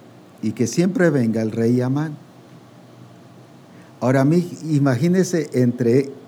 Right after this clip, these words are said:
la primera vez y la segunda vez, veinticuatro horas después. ¿Qué pasó en ese tiempo? Amán se enoja porque Mardoqueo no le rinde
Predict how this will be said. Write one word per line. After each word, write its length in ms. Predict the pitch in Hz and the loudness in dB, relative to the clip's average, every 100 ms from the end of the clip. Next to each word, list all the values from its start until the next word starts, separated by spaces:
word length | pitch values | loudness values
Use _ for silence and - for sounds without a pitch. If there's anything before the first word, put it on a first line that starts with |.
| - | -4
la 260 | 123 120 | 0 0
primera 520 | 113 127 120 135 175 180 | -2 -2 0 2 2 2
vez 320 | 139 127 123 | 2 0 -2
y 40 | |
la 120 | 107 | -4
segunda 480 | 104 113 110 147 160 | -4 -4 -2 0 0
vez, 400 | 120 104 98 - 110 | -2 -4 -8 -10 -4
veinticuatro 760 | 117 110 120 - 135 135 147 | -2 -2 -4 -2 -2 -2 -2
horas 280 | 139 143 135 | 0 -2 -2
después. 580 | 131 120 - 107 - - - - - - - - - - - - - - - - - - - | -4 -6 -10 -14 -14 -18 -20 -20 -20 -20 -20 -20 -20 -20 -20 -20 -20 -20 -20 -20 -20 -20 0
¿Qué 140 | 185 | 4
pasó 460 | 190 196 170 170 143 | 4 4 0 2 2
en 120 | 135 | 4
ese 240 | 139 131 151 | 2 2 -2
tiempo? 540 | 180 190 196 101 87 - - - - - - - - - - - - - - - - | 0 -2 -2 -8 -10 -12 -20 -20 -20 -20 -20 -20 -20 -20 -20 -20 -20 -20 -20 -20 -4
Amán 540 | 131 147 151 160 190 | 2 4 4 4 2
se 160 | 226 202 | 2 0
enoja 420 | 175 151 151 175 | 2 2 0 -2
porque 720 | 175 156 - - 127 120 117 - - | -2 -4 -4 0 0 0 -4 -12 -6
Mardoqueo 880 | 123 131 113 113 113 143 139 147 143 | -2 0 0 -4 -2 0 2 0 0
no 520 | 127 120 131 135 143 - - - | 0 0 0 0 -4 -10 -20 -6
le 180 | 113 123 | -2 0
rinde 560 | 127 127 127 131 135 | 4 4 4 2 0